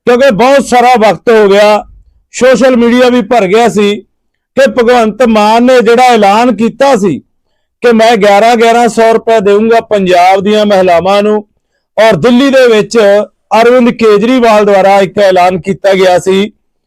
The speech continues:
ਕਿ ਇੱਧਰ ਅਸੀਂ ਇੱਕੀ, ਇੱਕੀ ਸੌ ਰੁਪਈਆ ਦੇਵਾਂਗੇ। ਦਰਅਸਲ ਉਹ ਤਾਂ ਨਹੀਂ ਦੇ ਸਕੇ, ਪਰ ਭਗਵੰਤ ਮਾਨ ਜਿਹੜੀ ਗੱਲ ਕਹਿਣਗੇ ਤੁਹਾਡੇ ਸਾਹਮਣੇ ਕਹਿਣਗੇ। ਔਰ ਮੈਂ ਤੁਹਾਨੂੰ ਅਪੀਲ ਕਰਦਾ ਵੀ ਜਿੰਨੀਆਂ ਸਾਡੀਆਂ ਮਾਵਾਂ ਭੈਣਾਂ ਪੰਜਾਬ ਦੀਆਂ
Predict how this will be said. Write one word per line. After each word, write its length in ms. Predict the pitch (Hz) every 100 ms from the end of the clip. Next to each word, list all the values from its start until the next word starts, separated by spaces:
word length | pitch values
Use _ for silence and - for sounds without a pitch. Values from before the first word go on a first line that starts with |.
| _ _ -
ਕਿ 140 | 254
ਇੱਧਰ 300 | 247 214 254
ਅਸੀਂ 160 | 214 233 247
ਇੱਕੀ, 280 | 226 - 254
ਇੱਕੀ 260 | 240 240 247
ਸੌ 260 | - 196 226
ਰੁਪਈਆ 400 | 226 214 208 214
ਦੇਵਾਂਗੇ। 480 | 165 160 185 147 98 _ _ _ -
ਦਰਅਸਲ 560 | 147 233 262 226 262 254
ਉਹ 160 | 247
ਤਾਂ 140 | 254 233
ਨਹੀਂ 120 | 262
ਦੇ 120 | 233 214
ਸਕੇ, 400 | 208 180 214 214 - _ _ _ _ -
ਪਰ 160 | 226 196
ਭਗਵੰਤ 500 | 233 247 214 208 240
ਮਾਨ 500 | 214 196 214 226 233 _ _ _ _ -
ਜਿਹੜੀ 360 | 151 247 262 196
ਗੱਲ 260 | 220 233
ਕਹਿਣਗੇ 400 | 233 247 254 254 254
ਤੁਹਾਡੇ 420 | 240 214 185 220
ਸਾਹਮਣੇ 420 | 214 233 254 254
ਕਹਿਣਗੇ। 440 | 233 247 254 233 208 - _ _ _ _ -
ਔਰ 140 | 214 226
ਮੈਂ 220 | 226 254
ਤੁਹਾਨੂੰ 680 | 262 233 208 202 226 233 220 _ 202
ਅਪੀਲ 340 | - 247 269
ਕਰਦਾ 300 | 240 247 277
ਵੀ 120 | 269 220
ਜਿੰਨੀਆਂ 360 | 240 247 262
ਸਾਡੀਆਂ 380 | 208 202 220 233
ਮਾਵਾਂ 340 | 208 202 226 226
ਭੈਣਾਂ 360 | 226 202 208 196
ਪੰਜਾਬ 520 | 202 190 180 175 180
ਦੀਆਂ 360 | 190 202 202